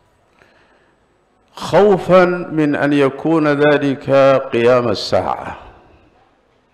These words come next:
ثم قال صلى الله عليه وآله وسلم: "إن الله تبارك وتعالى يرسل هذه الآيات تخويفاً لكم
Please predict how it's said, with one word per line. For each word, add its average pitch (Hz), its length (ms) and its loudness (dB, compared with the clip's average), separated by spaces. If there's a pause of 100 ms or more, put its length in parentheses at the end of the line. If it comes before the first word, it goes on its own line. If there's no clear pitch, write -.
(1300)
ثم 175 260 -2
قال 160 340 2
صلى 160 240 0
الله 147 340 2
عليه 139 400 0
وآله 135 480 2
وسلم: 120 880 0 (1600)
"إن 135 160 0
الله 156 360 2
تبارك 147 560 0
وتعالى 135 1040 2
يرسل 139 480 0
هذه 120 540 0
الآيات 117 840 0
تخويفاً 147 640 0
لكم 127 480 -2